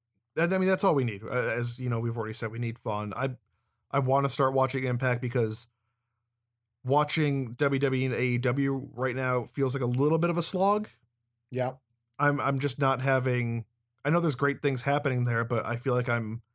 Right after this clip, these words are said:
Speaker 1: really trying to have to search out to find great things. And when you're stuck inside all day and never leave your house, like me, someone who already works from home and now can't leave, uh,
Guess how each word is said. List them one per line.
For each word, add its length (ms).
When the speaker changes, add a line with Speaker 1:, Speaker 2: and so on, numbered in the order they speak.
Speaker 1:
really 260
trying 220
to 60
have 160
to 80
search 300
out 160
to 60
find 280
great 240
things. 320
And 160
when 160
you're 300
stuck 260
inside 420
all 240
day 320
and 140
never 200
leave 180
your 100
house, 320
like 160
me, 220
someone 240
who 260
already 260
works 220
from 120
home 340
and 160
now 360
can't 260
leave, 340
uh, 520